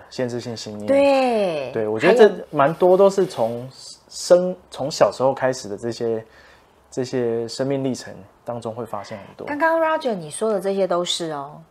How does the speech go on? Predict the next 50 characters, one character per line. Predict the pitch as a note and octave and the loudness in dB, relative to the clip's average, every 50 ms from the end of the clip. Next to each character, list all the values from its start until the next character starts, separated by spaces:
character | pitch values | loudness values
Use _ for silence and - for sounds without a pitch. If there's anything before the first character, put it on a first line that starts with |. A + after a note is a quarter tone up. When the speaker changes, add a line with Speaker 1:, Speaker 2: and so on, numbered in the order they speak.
| _ _ _ | _ _ _
Speaker 2:
可 | - G3+ | -6 -2
是 | F#3+ A#3 B3+ | 0 0 0
你 | A3+ G3 | 0 0
不 | - D#3+ | -2 -2
要 | F3+ F#3 F3 | -2 -2 -2
忘 | F3 F3 E3 D#3 D3 C#3+ | -2 -4 -6 -6 -10 -14
了， | - - - _ _ _ _ _ _ - _ | -18 -18 -20 _ _ _ _ _ _ -10 _
你， | - A3 A#3+ - - | -2 -2 -2 -2 0
你 | A3 B3 | 0 0
长 | B3+ - - - D#3 F3 | 0 0 -2 -4 -2 0
大 | - A3 G#3+ | 0 0 0
出 | G#3 - - G3 | 0 -2 -2 -2
社 | F#3 - A3 F3 E3+ | 0 2 2 2 2
会 | F3+ G3+ - - | 2 0 -2 -2
还 | - - - - F#3+ F3+ G3 | -4 -4 -2 2 6 6 6
有 | B3 C#4 C#4+ A#3 F#3 - C3+ | 8 8 8 8 8 6 4
哦， | D3+ A2+ C#3+ B2+ E3+ - - - - _ _ _ _ _ _ _ _ _ - - _ _ - - - - - | 2 2 0 0 -2 -4 -8 -12 -14 _ _ _ _ _ _ _ _ _ -20 -20 _ _ -20 -20 -20 -18 -6
比 | - - A3 | 4 6 6
如 | A#3+ | 8
说 | B3+ E4+ E4 E4+ F4 F4 - - - - - - - - - - - | 8 8 8 8 6 2 -4 -12 -20 -20 -20 -20 -20 -20 -20 -2 4
媒 | G#3+ A#3 B3+ D#4 | 6 6 8 6
体 | F4+ - - A#3+ G3 | 6 4 0 0 2
呀， | G3 G3 G3+ G3+ G#3+ G#3+ A3+ B3 B3+ - - _ _ _ _ _ _ _ _ _ | 4 4 4 4 2 0 -2 -6 -10 -18 -20 _ _ _ _ _ _ _ _ _
Speaker 1:
啊， | - C3+ B2 A#2 A2+ - | 0 0 0 0 -2 -4
对。 | - B2 A#2 A2 | -4 -4 -2 0
Speaker 2:
对 | - D#4 D4+ | 2 2 4
不 | D4 | 8
对？ | D4 E4 D#4 D4 A#3+ D#3 - - - - | 8 10 10 10 8 6 4 0 -4 2
或 | - E4+ | 4 6
者 | D#4+ C4 A3 | 6 6 4
是 | A3+ D4+ D#4+ | 2 0 0
所 | - - F3 E3+ | 0 0 0 4
谓 | A3 C4 C#4 | 4 4 6
的 | C4 A#3+ | 6 4
那 | A#3 C4 C#4 B3 | 4 2 2 2
种 | A3 F3+ E3+ | 0 0 -2
什 | F#3 | -2
么 | F3 F3 | -4 -4
名 | F#3+ F#3+ F#3+ G3+ G#3+ C4 D4+ | -2 -2 -2 -2 -2 -4 -4
嘴 | C#4+ B3 G3+ D#3+ D#3 D#3+ | 0 2 2 2 2 0
啊， | E3 E3+ E3+ F3 F3+ G3 F#3+ | 0 0 0 -2 -2 -4 -6
这 | - D4+ | -6 -6
些 | C#4+ D4 D4+ | -2 0 0
都 | D4+ D4+ C#4+ | 0 0 0
是 | D4 D4 | -2 -4
权 | - - - G#3+ F#3+ | -6 -4 -4 -4 -2
威 | G#3+ A3 A3 | 0 0 0
人 | G#3 F#3 E3 | 0 -2 -2
物 | F3 F#3 G3 F3+ D3+ | -4 -4 -4 -2 -2
哎。 | A2+ E2+ C2 - | -4 -4 -6 -10